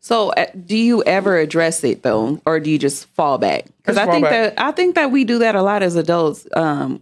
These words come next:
Speaker 1: we fall back instead of saying, "Hey, you know, the only time we talk is if I hit you up first," because that's a, that seems like something small. 'Cause she might not be doing that because she's used to you always hitting her up
Speaker 2: You know,
Speaker 1: first.
Speaker 2: you know what's crazy though?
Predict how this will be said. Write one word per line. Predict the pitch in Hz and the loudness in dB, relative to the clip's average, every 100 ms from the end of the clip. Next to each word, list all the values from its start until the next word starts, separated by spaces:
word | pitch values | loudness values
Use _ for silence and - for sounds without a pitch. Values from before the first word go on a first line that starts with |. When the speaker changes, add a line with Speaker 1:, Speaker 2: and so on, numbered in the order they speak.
| - | -6
Speaker 1:
we | 180 180 _ - | -6 -6 _ -2
fall | 196 190 | 0 2
back | 165 165 160 - | 0 0 0 -2
instead | 156 165 160 | -6 -2 -2
of | |
saying, | 156 160 180 | -2 -2 -2
"Hey, | 240 170 156 - _ _ | 0 -2 -4 -8 _ _
you | 202 | -4
know, | 190 165 | 0 2
the | 170 | 2
only | 247 | 2
time | 262 202 | 0 0
we | 180 | 0
talk | 233 202 | 0 0
is | |
if | 175 175 | 0 0
I | |
hit | 190 190 | -2 0
you | 165 | 0
up | 151 | 0
first," | 185 127 - - _ _ _ - | 0 0 -4 -8 _ _ _ -4
because | 220 214 | 0 2
that's | 214 277 | 0 0
a, | 226 180 | 0 0
that | 175 214 269 | 2 -2 0
seems | 254 226 | -2 0
like | 190 180 | 0 0
something | 185 170 156 | -2 -2 -4
small. | 202 196 156 147 | -2 0 0 0
'Cause | 180 | 0
she | 302 359 | 2 2
might | 294 220 | 2 0
not | 202 170 | 0 -2
be | 170 170 160 _ _ _ _ | -4 -6 -8 _ _ _ _
doing | 214 294 302 190 | 0 2 2 2
that | 156 147 | 2 0
because | 175 175 | 0 -2
she's | 175 196 165 | -2 -4 -4
used | 190 240 - | -2 -4 -4
to | 190 | -10
you | 170 226 269 170 165 175 - | -2 0 2 0 -4 -6 -2
always | 165 165 170 | 0 0 -2
hitting | 170 151 | -2 -2
her | 170 151 | -2 0
up | 123 - | -2 -2
Speaker 2:
You | 277 | 0
know, | - | 0
Speaker 1:
first. | 85 | 0
Speaker 2:
you | 170 | 2
know | 160 | 2
what's | 156 | 2
crazy | 170 175 170 | 0 0 2
though? | 165 180 | 2 0